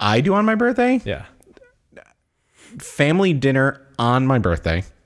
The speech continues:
Speaker 1: That's always
Speaker 2: That's
Speaker 1: been
Speaker 2: always a thing, yeah.
Speaker 1: Yeah. Is that a thing,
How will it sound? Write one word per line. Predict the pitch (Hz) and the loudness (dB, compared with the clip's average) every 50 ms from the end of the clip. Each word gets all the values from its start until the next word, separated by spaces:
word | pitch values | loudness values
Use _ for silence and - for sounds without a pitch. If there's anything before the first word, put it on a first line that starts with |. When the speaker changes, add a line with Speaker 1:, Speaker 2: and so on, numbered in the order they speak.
| _ _ _ _ _ _ _ _ _ _ _ | _ _ _ _ _ _ _ _ _ _ _
Speaker 1:
That's | - 117 123 123 - - | -2 0 0 -2 -4 -6
always | - 110 110 113 113 107 104 | -2 0 2 2 2 2 2
Speaker 2:
That's | 117 117 | 2 2
Speaker 1:
been | 110 | 2
Speaker 2:
always | 107 107 107 101 95 | 2 2 2 0 -2
a | 90 | -4
thing, | - - 92 90 90 87 | -4 -4 -6 -4 -4 -4
yeah. | 92 - 127 | -2 0 0
Speaker 1:
Yeah. | 123 117 110 98 95 - - | 2 2 2 0 0 -2 -2
Is | 131 123 | -2 0
that | 143 175 202 - | 0 -2 0 0
a | 165 170 | -2 -4
thing, | 165 - - 185 196 214 220 226 | -4 0 0 0 2 2 0 0